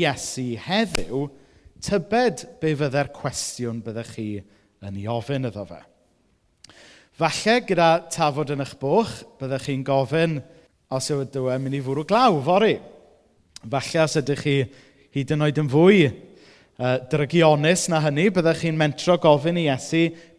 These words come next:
beth yw rhifer loteri nos Sadwrn nesa. Falle byddech chi'n gofyn, "Pam? Pam, Arglwydd, na wnes di iachau holl chwaraewyr rygbi Cymru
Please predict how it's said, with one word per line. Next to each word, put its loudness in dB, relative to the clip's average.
beth 0
yw 0
rhifer 2
loteri 2
nos -4
Sadwrn -4
nesa. 0
Falle -4
byddech -2
chi'n -2
gofyn, 4
"Pam? 0
Pam, 2
Arglwydd, 2
na 2
wnes -2
di -2
iachau -2
holl 2
chwaraewyr -2
rygbi -4
Cymru -4